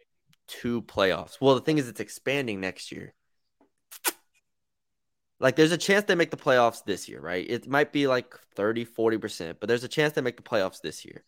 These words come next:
After that, it goes to a twelve-team playoff. And from there, it's just,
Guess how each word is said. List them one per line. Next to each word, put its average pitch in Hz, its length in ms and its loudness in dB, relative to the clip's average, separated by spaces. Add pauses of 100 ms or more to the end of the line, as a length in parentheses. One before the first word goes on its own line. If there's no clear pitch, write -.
(460)
After 156 320 0
that, 156 100 2
it 139 60 -2
goes 127 180 -6
to 113 140 -12
a 101 40 -10
twelve-team 127 580 -2
playoff. 76 400 -10 (680)
And 110 580 -2 (1500)
from 104 340 -10
there, 131 260 4
it's 104 180 -4
just, - 640 -16